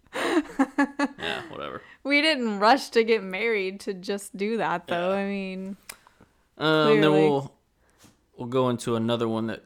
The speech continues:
Speaker 1: sorta contradicts that. Not really.
Speaker 2: I guess it, yeah, it kind of does, because, like, the
Speaker 1: Oh.
Speaker 2: other side of that is if, like,
Speaker 1: So
Speaker 2: you, you won't,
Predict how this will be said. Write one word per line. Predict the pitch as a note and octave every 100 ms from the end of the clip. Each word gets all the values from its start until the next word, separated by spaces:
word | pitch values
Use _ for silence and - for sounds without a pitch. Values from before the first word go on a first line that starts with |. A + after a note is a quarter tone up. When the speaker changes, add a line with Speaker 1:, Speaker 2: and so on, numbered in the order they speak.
| _
Speaker 1:
sorta | - - - - - A#2+ A#2 A2+
contradicts | - A#2 A#2 A2+ A#2 A#2+ A#2
that. | - A#2+ B2 A#2+ - - -
Not | B2 G2+
really. | E2+ D#2 D#2+ - _ _ _ _ _ _
Speaker 2:
I | E4
guess | G#4+ G#4+
it, | F#4 -
yeah, | - C4+ B3+
it | B3
kind | C4 C4+
of | A#3+
does, | G3 G3 G#3
because, | A#3 B3 A#3 A3
like, | A3+ G#3 C#2+
the | A3
Speaker 1:
Oh. |
Speaker 2:
other | B3 B3+
side | A#3+ G3+ G3
of | F#3+
that | F#3+ F#3+
is | F#3+ F#3 F#3+ - _ _ _ _ _ _ _ _ _
if, | A3 A3 G#3+ G3 - - - _ _ _ _
like, | A3+
Speaker 1:
So | B2+ A#3+
Speaker 2:
you, | B3 A3+ G3 E3+ -
you | A3+ A#3
won't, | A3 A3 G#3+ G3 -